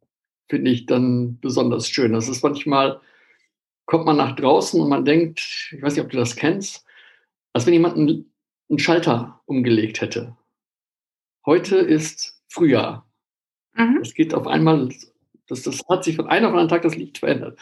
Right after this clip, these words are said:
Speaker 1: Und das Gleiche passiert im Sommer oder im Herbst auch noch einmal. Da
Speaker 2: Mhm.
Speaker 1: fährt, weiß man, jetzt ist Sommer zu Ende, jetzt kommt so ein Herbstlicht. Das ist so, als wenn einer einen Schalter umgelegt hat.
Speaker 2: Ja, stimmt.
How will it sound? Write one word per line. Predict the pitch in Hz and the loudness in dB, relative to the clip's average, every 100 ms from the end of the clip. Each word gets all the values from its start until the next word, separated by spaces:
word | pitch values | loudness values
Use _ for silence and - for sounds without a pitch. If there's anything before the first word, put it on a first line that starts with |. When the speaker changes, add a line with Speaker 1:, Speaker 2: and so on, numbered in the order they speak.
| - | -16
Speaker 1:
Und | 165 | 0
das | 160 160 | 0 4
Gleiche | 165 185 - | 2 2 0
passiert | 170 160 170 | 0 2 0
im | 151 143 | 2 0
Sommer | 127 156 185 | 2 2 2
oder | 151 | 0
im | 143 | 0
Herbst | 156 160 - | -2 -4 -6
auch | 143 | -6
noch | 120 117 | -6 -10
einmal. | - - - - _ _ _ _ _ _ _ _ _ | -12 -16 -16 -20 _ _ _ _ _ _ _ _ _
Da | - | -2
Speaker 2:
Mhm. | 117 | 0
Speaker 1:
fährt, | 175 175 - | 2 2 0
weiß | 147 143 147 160 | -6 -2 0 0
man, | 165 160 - | 0 -2 -2
jetzt | 135 196 - | -2 -2 -2
ist | 160 | -2
Sommer | 160 170 165 | 0 0 -2
zu | 165 170 | -4 -2
Ende, | 151 120 | -2 -2
jetzt | 107 110 | -4 -4
kommt | 175 160 | -6 -4
so | 156 | -4
ein | |
Herbstlicht. | 127 156 - - 117 - | -4 -6 -8 -12 -12 -8
Das | 127 | -8
ist | - | -2
so, | 143 - - _ _ _ _ _ _ _ | -2 -2 -6 _ _ _ _ _ _ _
als | 123 | 0
wenn | 170 | 4
einer | 170 | 6
einen | 160 | 4
Schalter | 160 151 147 | 4 2 2
umgelegt | 120 113 104 - | 2 2 0 -2
hat. | - - _ _ - | -10 -12 _ _ -8
Speaker 2:
Ja, | 180 190 | -2 -2
stimmt. | 196 202 170 - | -2 -2 -4 -4